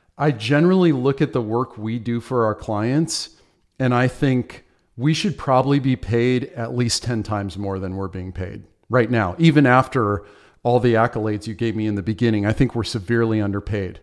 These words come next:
for what we give to our clients. That gives me a lot of, um, a lot of confidence in the process, because it's not hard for me to tell the story of, like, especially in startup land, right?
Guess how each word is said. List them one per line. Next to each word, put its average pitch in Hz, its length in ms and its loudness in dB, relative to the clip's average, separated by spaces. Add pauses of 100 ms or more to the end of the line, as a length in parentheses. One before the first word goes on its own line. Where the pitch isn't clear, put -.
(400)
for 127 140 0
what 113 180 2
we 117 140 2
give 110 220 0
to 117 140 -2
our 98 120 0
clients. 107 640 -4 (680)
That 143 320 8
gives 151 180 6
me 143 180 8
a 135 60 6
lot 117 280 4
of, 104 360 -4 (480)
um, 107 600 -4 (280)
a 123 60 -4
lot 123 260 4
of 120 120 -2
confidence 113 580 -2
in 113 160 -4
the 104 80 -2
process, 127 560 0
because 110 680 -4 (800)
it's 151 240 2
not 156 300 6
hard 170 380 4
for - 140 -2
me 143 180 4
to 135 120 2
tell 151 260 4
the 131 100 0
story 160 480 2
of, 117 200 0
like, 117 440 -2 (600)
especially 160 480 4
in 123 100 2
startup 151 500 2
land, 104 360 -2
right? 113 360 0